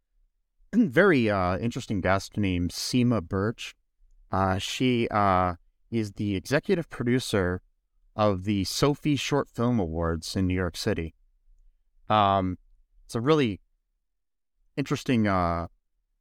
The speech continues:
program that's been going on since twenty fourteen, where they have hundreds of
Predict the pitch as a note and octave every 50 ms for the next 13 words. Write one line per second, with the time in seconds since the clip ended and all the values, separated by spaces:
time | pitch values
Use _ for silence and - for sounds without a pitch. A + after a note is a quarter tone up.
0 | _ _ _ _ _ _ - - D#3+ D3 C#3 C#3 C3+ B2 A2+ G#2+ - - A2+ G2+
1 | G#2+ G#2+ G2+ G2 G2 G#2 G2 F#2 - G2 E2+ - - - - G#2 G2+ F#2+ - -
2 | G#2 F#2+ - - - - A2+ A2 G#2 A2 A#2+ A#2+ A#2 - _ _ _ _ _ _
3 | - A2 G#2 G2+ G2 F2+ F#2 F#2 F#2 F2 F2 E2 - _ _ _ _ _ _ _
4 | _ _ _ _ _ _ _ _ _ _ _ _ D#3 D#3+ E3 D#3 D#3 D3 C3 -
5 | B2 A2+ G#2 F#2 E2+